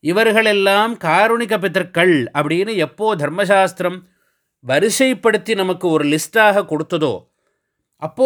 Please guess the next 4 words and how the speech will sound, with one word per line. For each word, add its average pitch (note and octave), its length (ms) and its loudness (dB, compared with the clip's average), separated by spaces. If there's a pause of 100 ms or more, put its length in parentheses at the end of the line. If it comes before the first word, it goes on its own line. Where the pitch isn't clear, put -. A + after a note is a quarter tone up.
அவர்களுக்கெல்லாம் G#3+ 1000 0
தனித்தனியாக G#3+ 1000 0
செய்துதான் F#3+ 720 0 (180)
ஆகணும் E3+ 500 2